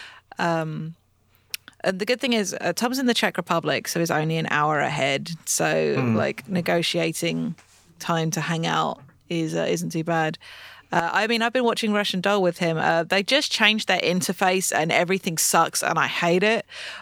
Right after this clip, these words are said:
Speaker 1: But Rabbit, uh, is, like, been such a big part of Tom and I's relationship and how we spend time together. Like, I watched Black, all of Black Sails with him, all of Crazy Ex-Girlfriend.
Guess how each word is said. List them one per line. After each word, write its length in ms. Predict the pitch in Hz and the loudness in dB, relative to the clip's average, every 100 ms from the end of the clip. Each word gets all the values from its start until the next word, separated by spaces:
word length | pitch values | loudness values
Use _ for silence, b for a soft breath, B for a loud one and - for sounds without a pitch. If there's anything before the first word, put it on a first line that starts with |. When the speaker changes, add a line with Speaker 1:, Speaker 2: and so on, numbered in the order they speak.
| B | B
Speaker 1:
But 520 | 170 170 220 170 170 _ _ 185 | -6 2 4 4 0 _ _ -4
Rabbit, 580 | 175 208 175 156 147 - _ _ | 2 2 4 0 0 -4 _ _
uh, 320 | 185 170 165 160 | 0 2 2 2
is, 540 | 180 175 175 - - - | 0 0 0 -2 -4 -2
like, 200 | 170 165 | 0 0
been 160 | 180 165 | 0 0
such 300 | - 180 - | 0 0 0
a 80 | |
big 300 | 170 175 175 | 0 0 -2
part 420 | - 160 165 180 - _ _ _ - | -4 0 2 0 -4 _ _ _ -4
of 320 | 190 170 165 | 0 2 0
Tom 180 | - 165 | -2 -2
and 100 | 165 | 0
I's 100 | 165 | -2
relationship 600 | 170 156 170 170 180 175 | 0 -2 -2 -2 -2 -2
and 80 | 160 | -2
how 140 | 165 | -2
we 120 | 165 170 | -2 -2
spend 320 | - 165 156 | 0 -2 -2
time 300 | - 160 165 | -4 -2 -4
together. 400 | 175 165 151 165 | -2 -2 0 0
Like, 340 | 170 165 - - B B B - | 2 0 -4 -12 B B B -2
I 80 | 185 | 0
watched 380 | 185 190 - 175 | 2 0 -2 -2
Black, 260 | 190 180 - - | 2 2 0 0
all 180 | 208 | 2
of 100 | 185 - | 2 4
Black 260 | 190 - | 4 4
Sails 320 | - 175 175 | -2 -2 0
with 120 | 170 - | -4 -2
him, 280 | 160 156 151 | 0 0 0
all 260 | 170 180 | 2 2
of 100 | 170 | 0
Crazy 360 | - 190 185 185 | 0 0 2 0
Ex-Girlfriend. 1040 | - - 180 160 160 160 143 147 143 151 | 0 0 2 2 -2 -2 -2 -4 -6 -8